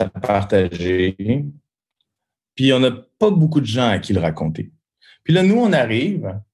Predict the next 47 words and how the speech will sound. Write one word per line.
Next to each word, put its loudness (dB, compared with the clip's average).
en -2
s'intéressant 0
aux 2
gens, -2
à 2
leurs 0
histoires 0
qui -12
sont -2
intéressantes, -2
puis 2
on 0
a 2
à -2
la 0
fois 0
une -2
perspective -2
d'insider 0
parce -6
qu'on -4
les 0
observe 0
et -20
qu'on -4
passe 0
du -12
temps 0
avec -2
eux, -4
mais 2
aussi 0
une 0
perspective -4
d'outsider 0
parce -2
qu'on -2
fait 2
pas 2
ce -4
métier-là, -6
parce -4
qu'on 0
vit 2
pas 2
cette -4
vie-là. -2